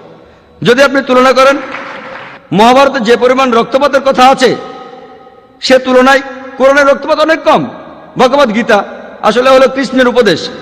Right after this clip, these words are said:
অর্জুনের প্রতি কৃষ্ণের উপদেশ। অর্জুন বলছে, "কিভাবে আমি জ্ঞাতি ভাইদের সাথে যুদ্ধ করব?" এটা আপনারা পাবেন ভগবত গীতার প্রথম অধ্যায় তেতাল্লিশ থেকে ছেচল্লিশ অনুচ্ছেদে।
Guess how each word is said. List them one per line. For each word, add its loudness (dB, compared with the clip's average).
অর্জুনের 2
প্রতি -8
কৃষ্ণের -2
উপদেশ। 2
অর্জুন 2
বলছে, 2
"কিভাবে 2
আমি 2
জ্ঞাতি 0
ভাইদের 2
সাথে -2
যুদ্ধ 0
করব?" 0
এটা -2
আপনারা -2
পাবেন -2
ভগবত -2
গীতার -4
প্রথম -2
অধ্যায় 0
তেতাল্লিশ -2
থেকে -2
ছেচল্লিশ -2
অনুচ্ছেদে। 0